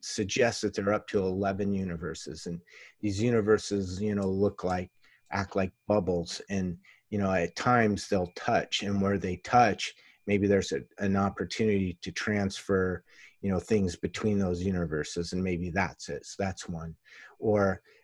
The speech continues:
uh, the other is, like, other dimensional. So, um, and, and I had this illustrated for me. It was really kinda interesting. Uh, uh,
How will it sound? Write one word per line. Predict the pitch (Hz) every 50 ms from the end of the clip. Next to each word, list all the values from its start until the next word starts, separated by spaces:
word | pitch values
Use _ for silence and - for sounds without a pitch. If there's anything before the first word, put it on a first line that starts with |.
| _ _ _ _ 101
uh, | 104 107 104 -
the | - 95 107 104 110 117
other | 120 110 110 107
is, | 98 -
like, | 101 98 98 - - -
other | 110 107 107 107 101
dimensional. | 92 98 90 98 101 98 98 98 - - 90 85 85 82 85
So, | - - 107 95 90 85 82 - _ _ _ _ _ _ _ _ _
um, | - 104 98 98 98 92 90 87 85 85 - _ _ _ _ _ _ -
and, | 110 110 98 67
and | 71 104 113 117 110 - - -
I | 139
had | 139 143 151 131
this | 117 123 110 - -
illustrated | 117 113 117 113 - - - 107 101 90 95 87
for | - - 98
me. | 98 98 92 90
It | 80
was | 95 92
really | 110 113 110 95
kinda | 92 - - 101 95
interesting. | 95 98 98 - - 104 90 - - 87 82 82 - _ - - - - _ _ _ _ _ _
Uh, | 95 95 92 92 85 78 65 - _ _ _ _ _ _ _ _ _ _ _ _ _ _ _ _ _
uh, | -